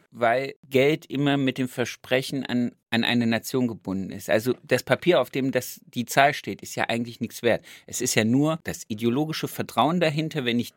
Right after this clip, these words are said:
dieses bunte Papier beim Bäcker abgebe, kriege ich dafür etwas. Ich glaube nicht, dass es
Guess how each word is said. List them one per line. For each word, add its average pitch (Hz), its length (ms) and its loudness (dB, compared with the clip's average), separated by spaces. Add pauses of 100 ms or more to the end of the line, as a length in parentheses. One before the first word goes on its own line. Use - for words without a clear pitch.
dieses 139 460 -8
bunte 143 340 -4
Papier 135 440 -4
beim 110 180 -2
Bäcker 127 340 -2
abgebe, 110 540 -4
kriege 131 220 -4
ich 123 100 -6
dafür 104 320 -4
etwas. - 440 -12
Ich - 160 -4
glaube 139 320 2
nicht, 151 420 -2
dass 135 180 -4
es - 240 -8